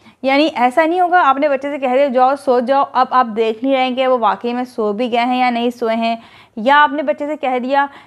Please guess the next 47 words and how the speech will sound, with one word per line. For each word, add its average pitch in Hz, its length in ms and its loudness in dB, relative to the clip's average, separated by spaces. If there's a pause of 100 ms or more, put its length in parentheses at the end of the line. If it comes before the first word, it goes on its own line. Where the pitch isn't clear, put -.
(120)
कि 285 80 -2
"भाई 277 220 2
अपनी 285 320 0
हर 269 280 0
चीज़ 285 300 -4
रख 247 160 -2
के 285 140 -2
सोना, 269 380 0
अपना 254 380 -2
बैग 233 260 0 (100)
पैक 247 180 -4
करके 277 220 -2
सोना", 254 500 -2
अब 254 120 2
आपने 240 260 2
देखा 208 320 -6
ही 285 100 0
नहीं 277 120 -2
कि 285 60 -2
बच्चे 233 240 -6
ने 240 80 -4
वाकई 214 340 -2
में 254 100 -4
ये 247 80 -4
काम 233 240 -2
किया 208 320 -2
भी 226 200 -4
है 247 160 0
या 240 140 0
नहीं 226 220 -6
किया 214 240 -8
है, 220 220 -4 (440)
या 262 200 4
आपने 254 200 0
रीडिंग 220 400 -2
का 294 80 0
कह 269 220 -2
दिया 240 180 0
बच्चे 226 340 -2
से 226 240 -4 (320)
कि 247 80 0
"हाँ 262 240 2
भाई 285 140 2
तुम 277 180 0
रीडिंग 247 280 0
कर 208 140 0
लो", 208 240 -4